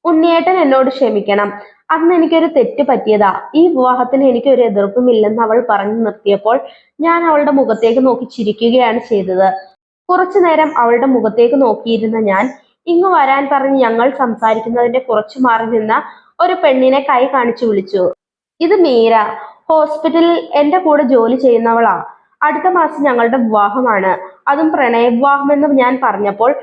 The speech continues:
വിശ്വാസം വരാതെ പാറു മീരയുടെ മുഖത്തേക്ക് നോക്കി.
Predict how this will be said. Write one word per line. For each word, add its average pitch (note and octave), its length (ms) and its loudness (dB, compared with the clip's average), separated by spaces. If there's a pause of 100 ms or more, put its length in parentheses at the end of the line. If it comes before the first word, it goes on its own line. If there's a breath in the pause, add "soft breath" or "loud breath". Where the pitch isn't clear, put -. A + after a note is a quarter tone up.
(260 loud breath)
വിശ്വാസം E4+ 580 0
വരാതെ C#4+ 360 2
പാറു B3+ 400 2
മീരയുടെ B3 480 2
മുഖത്തേക്ക് A3+ 560 -2
നോക്കി. F#3+ 340 0